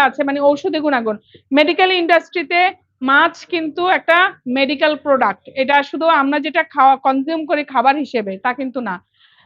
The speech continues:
মাছ থেকে, মাছের আঁশ থেকে কোলাজেন সাপ্লিমেন্ট তৈরি হয়। বাংলাদেশ থেকে হিউজ পরিমাণে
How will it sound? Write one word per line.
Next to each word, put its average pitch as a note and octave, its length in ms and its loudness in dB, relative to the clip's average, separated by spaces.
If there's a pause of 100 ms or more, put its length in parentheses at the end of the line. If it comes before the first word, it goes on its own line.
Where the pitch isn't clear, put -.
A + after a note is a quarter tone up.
(160)
মাছ C#4+ 300 2 (220)
থেকে, F4 240 -2 (200)
মাছের D4 280 0 (100)
আঁশ D4 160 0 (140)
থেকে E4+ 180 -2 (140)
কোলাজেন D#4 420 2 (100)
সাপ্লিমেন্ট C4 520 -2
তৈরি A3 220 2
হয়। G#3+ 140 2 (120)
বাংলাদেশ C#4 400 -2
থেকে D4+ 160 -4 (380)
হিউজ D#4+ 240 0 (100)
পরিমাণে D#4+ 360 0